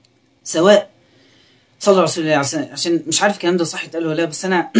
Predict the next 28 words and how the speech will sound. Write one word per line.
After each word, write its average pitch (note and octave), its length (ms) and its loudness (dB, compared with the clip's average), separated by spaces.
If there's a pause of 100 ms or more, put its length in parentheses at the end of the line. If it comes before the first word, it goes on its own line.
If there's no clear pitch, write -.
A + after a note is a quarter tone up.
(280)
<clears throat> - 400 -2
زي D#3 160 2
ما G#3 60 2
بقوله G3 200 4
لنفسي G3 240 0
هقوله E3 240 -4
لحضراتكم. B2+ 800 -10 (1700)
سواء E3 580 2 (160)
من D#3+ 300 4
لم D#3+ 200 8
يمت G3 280 6 (140)
بالفيروس F3 640 4
مات F#3 180 -10
بغيره، B2+ 580 -10 (400)
صح، - 380 -10
تعددت E3+ 540 4
الأسباب E3 440 -4
والموت D#3 340 -2
واحده. C3 340 -6 (280)
سواء G#3 260 4
ال-، E3 220 2
الموت E3+ 540 0
النهاردة D3+ 500 -2 (500)
أو D#3 140 10
الموت G3+ 200 6
بعد D3+ 280 4
مية F#3 140 4
سنة، G3+ 340 -4